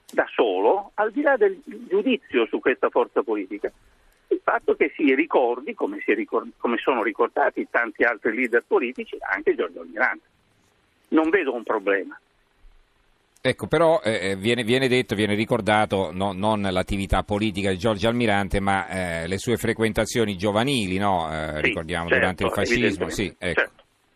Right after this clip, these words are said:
Speaker 1: Sì, sì, questo è un problema sicuramente significativo e, e lo, e, e lo capisco benissimo, no? Eh, Almirante è stato segretario di redazione della Difesa della Razza. Ora,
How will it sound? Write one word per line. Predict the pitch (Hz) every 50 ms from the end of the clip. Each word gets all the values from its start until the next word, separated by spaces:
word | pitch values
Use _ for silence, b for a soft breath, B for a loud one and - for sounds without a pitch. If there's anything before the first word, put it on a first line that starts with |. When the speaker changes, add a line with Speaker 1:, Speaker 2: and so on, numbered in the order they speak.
| _ _ _ _ B B B B B B - -
Speaker 1:
Sì, | 220 -
sì, | - - -
questo | - 165 160 - 160
è | 131 117
un | 104 98
problema | 98 - 104 98 117 123 117 110 98 90 90 - -
sicuramente | 117 104 - 120 98 95 98 113 123 117 107 - 117 107 110 101 95 95 92 -
significativo | - 120 110 104 98 110 - - 98 - - 104 95 95 104 101 B B B B B B B B B
e, | - 117 107 -
e | 135
lo, | 123 113 -
e, | - 120 101 -
e | - 120
lo | 107 107
capisco | - - - - 151 - - - -
benissimo, | - 107 123 151 - - - - 101 95 98 - - _ _
no? | - 131 151 - - _ _ _ _ _ _ _ _ _ _ -
Eh, | - 117 101 98 95 -
Almirante | - 123 135 131 113 110 135 135 - 139
è |
stato | - - 117 104 - 113
segretario | - - 104 110 101 98 113 117 120 113 107 104
di | 104 101
redazione | 98 104 95 107 107 - _ 180 165 135 110
della | 95 110 98 107 101
Difesa | 101 98 - 107 98 107 95
della | 101 101 104 110
Razza. | 120 113 90 - - _ _ - _ _ _ _ _ _ _ _ _ _ _ _ _ _ _ _ _
Ora, | - - - 139 123